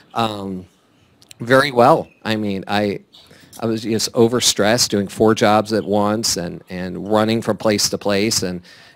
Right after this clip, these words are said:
um, e-, e-, even in my therapy appointments, like, people waiting in the lobby, I'm, like, out of breath. I'm like, "Hey, are you ready?" You know, and just, uh, so when I was diagnosed,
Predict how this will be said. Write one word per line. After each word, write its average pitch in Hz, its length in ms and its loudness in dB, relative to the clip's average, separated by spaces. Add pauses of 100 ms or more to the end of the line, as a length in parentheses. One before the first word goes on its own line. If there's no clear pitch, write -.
(140)
um, 92 600 -2
e-, 117 180 -14
e-, - 160 -14
even 156 300 0
in 156 80 0
my 156 140 2
therapy 156 380 4
appointments, 101 520 -4
like, 101 180 -10
people 117 220 -12
waiting 113 240 -10
in 110 60 -8
the 107 60 -8
lobby, 113 300 -4
I'm, 107 140 -8
like, 104 160 -10 (200)
out 120 180 -2
of 98 80 -10
breath. 117 280 -4
I'm 110 80 -8
like, - 180 -10
"Hey, 170 360 -12
are 127 240 -12
you 123 220 -12
ready?" 135 320 -8 (360)
You 127 140 0
know, 123 320 0 (260)
and 139 180 -6
just, 131 360 -6
uh, 113 220 -4
so 123 240 -6
when 120 240 -8
I 120 80 -8
was 104 220 -10
diagnosed, 120 840 -4